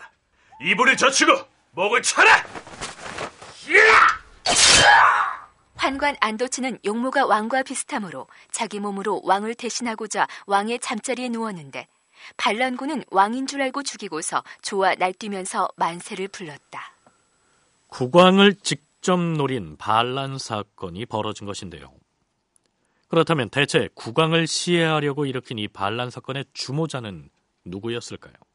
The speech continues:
Speaker 3: 반란 사건의 진행 상황을 좀 더 살펴보기로 하죠.
Speaker 2: 반란군은 시위 첨의평리 왕제와 반전 교시사 김알룡 등을 죽이고 우정승 홍원박을 죽였다. 이윽고 반란군은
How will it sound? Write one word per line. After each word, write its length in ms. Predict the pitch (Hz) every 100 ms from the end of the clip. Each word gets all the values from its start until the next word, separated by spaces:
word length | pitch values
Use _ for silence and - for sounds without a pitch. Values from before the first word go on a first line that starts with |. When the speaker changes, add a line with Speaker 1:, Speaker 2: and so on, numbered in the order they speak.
| _ _ _ _ _ _ _ _ _ _ _ -
Speaker 3:
반란 280 | 135 139
사건의 280 | 131 131 113
진행 360 | - 113 117 113
상황을 400 | 107 95 98 95
좀 240 | - 120 120
더 140 | 131
살펴보기로 540 | - 117 117 82 82
하죠. 200 | - - - _ _ _ _ _ _ _ _
Speaker 2:
반란군은 680 | - 214 247 247 254 302 170
시위 360 | - 302 285 311
첨의평리 760 | - 330 294 302 311 269 277 180
왕제와 600 | 185 202 233 262 220 147 - _ _ -
반전 440 | 285 233 254 247
교시사 540 | 247 226 247 - 240 -
김알룡 520 | - 220 254 254 262
등을 220 | 254 247 269
죽이고 480 | 240 175 139 131 _ _ _ -
우정승 540 | - 208 226 220 233 185 -
홍원박을 600 | 269 262 254 254 240 240
죽였다. 500 | - 170 135 - - _ _ _ _ _ _ _ - -
이윽고 460 | 220 226 277 - -
반란군은 720 | - 214 247 247 262 285